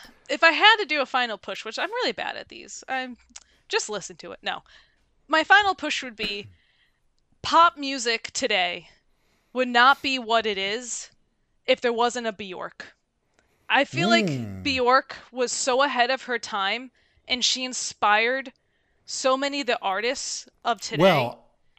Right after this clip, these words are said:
Speaker 2: I can agree with you. And even if she didn't necessarily inspire the artists, she definitely inspired producers.
Speaker 1: Oh, yeah.
Speaker 2: Which, you know, make up what pop music is.
Speaker 1: And it's not like she didn't have, like,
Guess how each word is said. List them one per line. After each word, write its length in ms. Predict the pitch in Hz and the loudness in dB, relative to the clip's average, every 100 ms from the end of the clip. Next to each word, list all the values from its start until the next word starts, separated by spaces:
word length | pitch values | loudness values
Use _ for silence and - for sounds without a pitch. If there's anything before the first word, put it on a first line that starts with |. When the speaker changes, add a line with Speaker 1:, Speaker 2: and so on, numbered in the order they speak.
| _ | _
Speaker 2:
I 180 | 120 139 | -2 -2
can 160 | - 151 | 0 -2
agree 300 | 113 131 156 | 0 2 2
with 100 | 123 | 0
you. 120 | 113 | -4
And 140 | 147 170 | -4 0
even 240 | 170 190 | 0 2
if 80 | 196 | 0
she 120 | 190 | -2
didn't 300 | 139 156 147 | 0 -2 -2
necessarily 880 | 127 131 131 - - 123 131 143 139 | -6 -6 -6 -6 -6 -4 -2 -2 -4
inspire 640 | 123 110 - 110 117 123 | -6 -10 -6 -6 -4 -6
the 160 | 117 113 | -8 -10
artists, 380 | 98 107 147 151 | -10 -8 -8 -8
she 100 | 131 | -12
definitely 480 | 101 135 135 - 127 | -8 -2 -2 -2 -4
inspired 460 | 120 - 120 117 98 | -4 -2 -2 -2 -6
producers. 680 | 123 117 113 - 82 - - - | -10 -8 -8 -10 -14 -16 -18 -4
Speaker 1:
Oh, 140 | - 254 | 0 2
yeah. 260 | 214 165 135 | 0 -4 0
Speaker 2:
Which, 480 | 151 139 - - _ _ _ | 2 2 -2 -6 _ _ _
you 120 | 139 | -12
know, 280 | 120 95 107 139 156 _ | -10 -8 -12 -16 -20 _
make 360 | 120 131 127 123 | -10 -6 -6 -8
up 180 | 104 117 | -12 -12
what 140 | 98 | -8
pop 240 | 117 98 | -8 -8
music 340 | 110 98 92 104 | -10 -14 -14 -14
is. 280 | 87 85 - | -16 -10 -4
Speaker 1:
And 100 | 320 | -4
it's 160 | 320 | -2
not 220 | 370 440 359 | 2 2 2
like 320 | 381 311 240 _ | 0 0 -10 _
she 160 | - 294 | -4 -2
didn't 200 | 277 285 | -2 -4
have, 400 | 233 233 233 233 | -2 0 0 0
like, 300 | 240 220 - | 0 0 -4